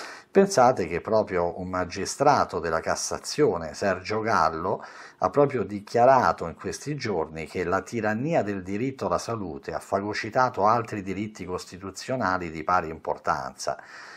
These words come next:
perché stanno facendo un'operazione molto simile, cercando di imporre il vaccino per poter studiare a scuola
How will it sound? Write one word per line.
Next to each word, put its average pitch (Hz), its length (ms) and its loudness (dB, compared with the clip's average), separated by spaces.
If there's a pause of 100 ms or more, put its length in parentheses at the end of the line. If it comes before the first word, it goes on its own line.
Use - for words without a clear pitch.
(220)
perché 104 300 6
stanno 113 320 2
facendo 135 520 0
un'operazione 113 800 0
molto 120 440 0
simile, 87 540 -4
cercando 107 600 -4
di 98 80 -8
imporre 101 480 0
il 95 80 -6
vaccino 120 500 -6
per 90 160 -2
poter 107 320 -6
studiare 87 460 -2
a 78 40 -2
scuola 69 560 -4